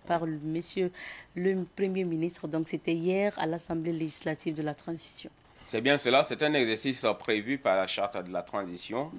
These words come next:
Speaker 1: Mhm.
Speaker 2: donc, euh, et auquel s'est donné le Premier ministre, euh, Albert Ouedraogo hier. Donc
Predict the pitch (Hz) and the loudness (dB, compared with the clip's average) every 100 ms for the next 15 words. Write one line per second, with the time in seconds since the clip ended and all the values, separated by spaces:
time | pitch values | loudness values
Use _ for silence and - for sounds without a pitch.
0 | 160 92 98 107 107 101 92 90 85 90 | -14 -4 -2 -2 -2 -4 -2 -4 -6 -10
1 | - - - - 95 98 98 92 120 120 | -14 -20 -20 -10 -6 -4 -6 -4 2 2
2 | 117 104 117 107 107 156 - - 104 98 | 2 0 -2 0 -2 -4 -8 -10 -8 -8
3 | 92 110 110 110 104 107 - 92 87 73 | -8 -6 -6 -6 -6 -6 -6 -6 -6 -10
4 | - - 104 120 113 101 98 95 98 101 | -6 -2 0 0 0 -2 -4 -4 -4 -4
5 | 95 73 95 107 123 151 170 - - 110 | -6 -8 -4 0 2 2 -2 -12 -4 0
6 | 123 | 0